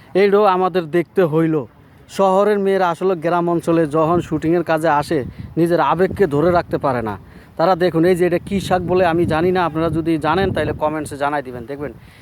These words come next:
কি সুন্দর করে আমাদের লাল টুকটুকা ভাবি কিন্তু দেখেন একদম কচি কাঁচা শাকগুলা কীভাবে তুলে নিল। ঢাকা শহরে এই শাকগুলার মুঠি চল্লিশ টাকা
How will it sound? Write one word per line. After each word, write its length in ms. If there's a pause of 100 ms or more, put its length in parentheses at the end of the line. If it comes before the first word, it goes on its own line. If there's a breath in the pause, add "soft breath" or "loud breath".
(140)
কি 140
সুন্দর 420
করে 300 (260 loud breath)
আমাদের 320
লাল 240
টুকটুকা 500
ভাবি 300
কিন্তু 320
দেখেন 360 (280 loud breath)
একদম 420 (100)
কচি 220
কাঁচা 280
শাকগুলা 480
কীভাবে 440
তুলে 200
নিল। 260 (360 loud breath)
ঢাকা 240
শহরে 520
এই 80
শাকগুলার 540
মুঠি 480 (420 loud breath)
চল্লিশ 320
টাকা 300